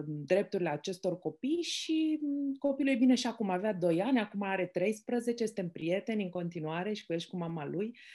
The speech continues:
Și e, asta mi-a dat o mare încredere să, să urmez și,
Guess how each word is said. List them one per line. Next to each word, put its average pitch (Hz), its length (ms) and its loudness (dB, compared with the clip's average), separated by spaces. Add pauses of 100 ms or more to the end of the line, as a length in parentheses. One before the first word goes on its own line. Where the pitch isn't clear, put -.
(320)
Și 269 640 0
e, 233 140 0
asta 233 240 -2
mi-a 233 140 4
dat 226 240 -4
o 214 320 0
mare 196 680 0 (280)
încredere 208 800 2
să, 190 840 -2 (280)
să 190 240 -4 (360)
urmez 185 600 2
și, 208 640 -2